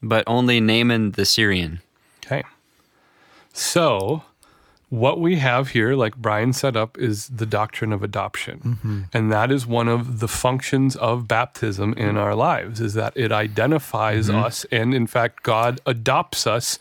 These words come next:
Speaker 3: Yeah.
Speaker 2: in baptism.
Speaker 3: Once
Speaker 2: We
Speaker 3: you
Speaker 2: are
Speaker 3: were not
Speaker 2: identified
Speaker 3: a
Speaker 2: as a
Speaker 3: people,
Speaker 2: child
Speaker 3: now
Speaker 2: of
Speaker 3: you
Speaker 2: God.
Speaker 1: Right.
Speaker 3: are
Speaker 2: Yeah.
Speaker 3: God's people.
Speaker 1: Right.
Speaker 3: Once you were alienated, now you are a child
Speaker 1: Sure.
Speaker 3: of God.
Speaker 1: Th-, so there's a, a little bit of a, a racial thing going on in terms of Naaman was a Syrian.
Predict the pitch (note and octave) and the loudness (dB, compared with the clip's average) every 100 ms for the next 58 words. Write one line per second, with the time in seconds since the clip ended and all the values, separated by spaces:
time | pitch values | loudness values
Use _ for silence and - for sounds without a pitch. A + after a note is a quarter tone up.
0 | - F2+ D#2+ D#2+ D#2+ - - - _ - | -6 -2 -2 -2 -10 -16 -20 -20 _ 0
1 | C#3+ B2 C3 C#3 F3+ - A2 G#2 A#2 A2+ | 2 4 4 2 0 -2 -2 2 2 4
2 | A2 A#2+ A#2 B2+ A#2+ A#2 A#2+ B2+ - A2+ | 4 4 4 4 2 2 2 2 2 2
3 | A#2+ A#2+ - G#2 A#2 A#2+ A2 A2+ A#2+ A2 | 4 2 2 2 2 2 2 2 2 0
4 | - A2 G2+ G2 F#2+ A#2 B2 B2+ A#2 A#2+ | -2 -2 0 0 2 2 2 2 4 2
5 | A#2 - - - C#3 D#3 C#3 A#2 G2+ G#2+ | 0 -8 -6 2 4 6 4 2 2 2
6 | B2+ A#2+ A#2 G#2 G2+ G2 - - C3+ A2+ | 4 4 2 0 -2 -2 -4 -2 0 0
7 | G#2 G2 G2+ F#2 - - _ - - - | 0 0 0 -2 -8 -20 _ -20 -20 -20
8 | _ G#2+ - A2+ A2 G#2 G#2 F#2+ - A2 | _ -4 0 2 2 0 0 -4 -2 0
9 | A#2 A2 G#2 F#2+ F2+ G#2 G#2 G2+ A2 - | 0 2 0 0 -2 0 0 2 2 2
10 | A2+ G#2+ - G#2 G#2 G2+ G2+ G2+ G#2+ G#2+ | 0 0 -2 -2 0 0 0 0 -2 -4
11 | G#2+ A2+ G2 A2 G2+ G2+ F2+ - _ _ | -4 -4 0 0 0 -2 -4 -12 _ _
12 | _ _ _ - G#2+ A#2 C3+ G#2 G2+ F#2 | _ _ _ -6 0 2 2 2 0 0
13 | - C#3+ D3+ G#2+ F#2 F#2+ | 0 2 2 2 0 -4